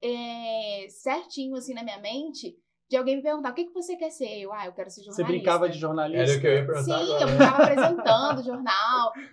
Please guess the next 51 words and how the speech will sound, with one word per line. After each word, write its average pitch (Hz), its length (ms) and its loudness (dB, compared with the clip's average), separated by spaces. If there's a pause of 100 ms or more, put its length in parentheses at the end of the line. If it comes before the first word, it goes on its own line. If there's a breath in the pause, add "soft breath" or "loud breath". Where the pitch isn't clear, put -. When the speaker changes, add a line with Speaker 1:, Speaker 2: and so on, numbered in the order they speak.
(180 loud breath)
Speaker 1:
Então, 240 400 -4
era 254 200 2
algo 262 160 -2
muito, 269 600 -6
muito 254 280 -8
claro 247 560 -2
e, 269 500 -6
e 247 60 -2
era 247 200 -2
um 285 180 -6
desejo 262 420 -6
também 262 220 -8
dos 247 160 -10
meus 302 240 -6
pais, 277 240 -4
porque 294 140 -20
como 403 160 -12
eles 440 220 -8
viram 262 240 -6
aquilo 233 280 -14
em 208 120 -20
mim, 285 320 -8 (320 soft breath)
o 254 60 -8
meu 277 140 0
pai 285 160 -2
até 285 120 -4
brincava, 349 480 -4
falava 254 140 -12
assim, 269 180 -12
"Nossa, 392 400 -10
você 339 140 -14
pode 320 220 -12
ser 330 60 -12
uma 339 140 -6
jornalista, 330 800 -8
né?" 269 320 -6 (220 soft breath)
E 359 80 -6
era 370 140 0
algo 330 180 0
que 349 80 -4
eu 330 60 -4
já 330 100 0
tinha 294 240 -10
o 277 40 -10
desejo. 269 640 -8 (300)
Então, 240 300 -10
foi 262 100 -6
uma 262 140 -4
escolha 294 280 -4
muito 294 360 -6
tranquila. 240 560 -10